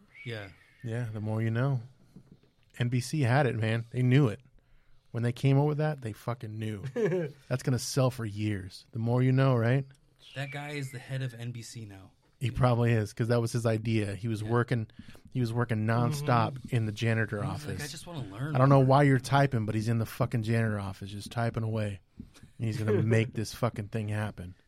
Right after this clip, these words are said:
Speaker 1: He's like, "I really like
Speaker 2: And
Speaker 1: Star
Speaker 2: he
Speaker 1: Trek."
Speaker 2: pulled that out. <laughs> Yeah, he pulled that fucking piece of paper out. The more you know. Gave it to him, made it happen.
Speaker 3: Boom. There you
Speaker 2: No one
Speaker 3: go.
Speaker 2: even knows that that's true, but it could be.
Speaker 3: <laughs>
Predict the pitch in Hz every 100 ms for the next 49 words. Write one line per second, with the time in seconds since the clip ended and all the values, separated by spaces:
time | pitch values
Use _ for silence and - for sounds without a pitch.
0 | - - 107 127 117 117 151 147 135 131
1 | - - 107 104 110 92 - 139 123 117
2 | 117 113 - 151 113 113 120 113 - -
3 | 139 123 113 - 123 117 110 120 - 110
4 | 110 104 101 95 110 113 120 117 113 113
5 | 107 104 _ _ _ _ _ _ _ -
6 | 110 110 104 95 - 95 98 98 95 101
7 | 98 - 113 - _ _ 117 107 165 190
8 | 175 123 98 87 - - 113 117 120 127
9 | 127 123 123 120 117 117 - - 113 98
10 | 101 - 107 98 98 - -